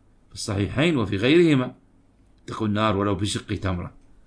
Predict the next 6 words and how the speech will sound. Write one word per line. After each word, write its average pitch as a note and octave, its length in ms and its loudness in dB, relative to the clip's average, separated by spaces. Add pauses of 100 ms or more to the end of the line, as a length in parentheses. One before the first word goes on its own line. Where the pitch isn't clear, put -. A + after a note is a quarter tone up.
(520)
فإنها A#2+ 400 0
تقيم B2+ 400 2
العوج"، A2 500 0
هذه G2 380 -6 (100)
نصف A2+ 300 -4
تمرة A2 560 -2